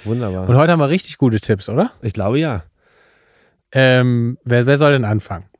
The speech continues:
Speaker 1: Äh, ich kann einfach direkt anfangen.
Speaker 2: Geil.
Speaker 1: Ich merke richtig, wie mein Kopf so langsam so abschaltet. So, so diese Abendmüdigkeit, so,
Speaker 2: Ach, ich hab was
Speaker 1: oh.
Speaker 2: Gutes, ich hab was Gutes, Hannes.
Speaker 1: Ich habe zwei gute Sachen.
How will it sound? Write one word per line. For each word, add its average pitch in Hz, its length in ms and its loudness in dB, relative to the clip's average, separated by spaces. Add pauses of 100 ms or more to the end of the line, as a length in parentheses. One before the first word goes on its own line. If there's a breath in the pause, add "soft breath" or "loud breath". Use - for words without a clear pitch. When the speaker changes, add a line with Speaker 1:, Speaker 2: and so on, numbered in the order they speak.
(260)
Speaker 1:
Äh, 139 220 0
ich - 140 -6
kann 180 140 -2
einfach 151 240 -4
direkt 131 320 -8
anfangen. 180 400 -6
Speaker 2:
Geil. 101 300 -6
Speaker 1:
Ich 123 100 2
merke 135 220 0
richtig, 147 180 -2
wie 151 40 -2
mein 143 180 -2
Kopf 156 180 -2
so 143 140 0
langsam 131 320 0
so 131 60 -2
abschaltet. - 720 -6
So, 113 280 2
so 110 140 0
diese 113 220 -4
Abendmüdigkeit, 123 680 -4
so, 110 140 -12
Speaker 2:
Ach, 123 60 -4
ich - 80 -8
hab 139 120 -2
was 143 120 -2
Speaker 1:
oh. 151 100 -4
Speaker 2:
Gutes, 113 300 -2
ich - 80 -16
hab 110 80 -8
was 110 140 -6
Gutes, 104 300 -8
Hannes. 98 320 -10 (300)
Speaker 1:
Ich 165 220 0
habe 139 300 2 (160)
zwei 156 280 -2
gute 120 220 -2
Sachen. 101 400 -6